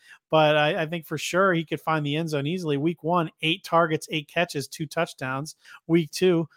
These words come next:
five targets, four catches, two touchdowns. Week three, eight targets, four catches. So I think at, um, forty-six hundred, he is certainly someone you could consider in <laughs> G P Ps for sure. You just,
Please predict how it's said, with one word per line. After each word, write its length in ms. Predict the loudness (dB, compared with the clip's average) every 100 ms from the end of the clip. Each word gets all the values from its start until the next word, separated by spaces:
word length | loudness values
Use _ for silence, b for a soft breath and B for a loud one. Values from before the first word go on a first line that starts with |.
| b _
five 500 | -2 2 4 2 0
targets, 400 | -2 -2 -2 -6
four 240 | -2 -2
catches, 440 | 0 -4 -2 -8
two 260 | -8 -8 -6
touchdowns. 720 | -2 -4 -2 -6 -6 -6 -10 -8
Week 180 | -8 -8
three, 380 | -6 -4 -4 -4
eight 180 | -4 -4
targets, 360 | -2 -2 -2 -6
four 180 | -8 -8
catches. 480 | -6 -8 -8 -16 -14
So 640 | -6 0 2 2 0 -4 _
I 140 | -6
think 320 | -6 -6 -8 -6
at, 360 | -2 -2 -4 -12 -10
um, 400 | -8 -6 -8 -14 -18 _
forty-six 640 | -12 0 0 0 -2 -8 -6
hundred, 460 | -6 -2 -2 -4 -10 b b -4
he 120 | -2
is 100 | 0
certainly 240 | 0 0
someone 320 | -2 -2 -2
you 100 | -4
could 160 | -6 -8
consider 380 | -8 -4 -4 -2
in 80 | -4
<laughs> 60 |
G 120 | -8
P 380 | -10 -12 -4 -4
Ps 160 | -4 -10
for 160 | -10
sure. 440 | -10 -8 -2 0 0
You 140 | -2
just, 220 | -10 -14